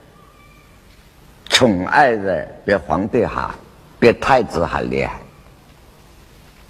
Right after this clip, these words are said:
下一代不晓得怎么办。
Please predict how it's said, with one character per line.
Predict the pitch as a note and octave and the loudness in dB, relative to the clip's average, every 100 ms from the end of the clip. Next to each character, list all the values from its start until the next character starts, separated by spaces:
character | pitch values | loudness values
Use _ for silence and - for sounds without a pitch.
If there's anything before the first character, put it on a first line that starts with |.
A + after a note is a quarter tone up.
| - - - - - - - - - - - - - - - - - - - - - - - | -20 -20 -20 -20 -20 -20 -20 -20 -20 -20 -20 -20 -20 -20 -20 -20 -20 -20 -20 -20 -20 -20 -12
下 | - F2+ D#2+ | 0 2 2
一 | |
代 | D#2 E2 | 0 -4
不 | - E2 | -2 -6
晓 | C#2 A#1 | -6 -8
得 | |
怎 | B1 C2+ | -6 -6
么 | B1+ A1 | -6 -8
办。 | A#1+ | -8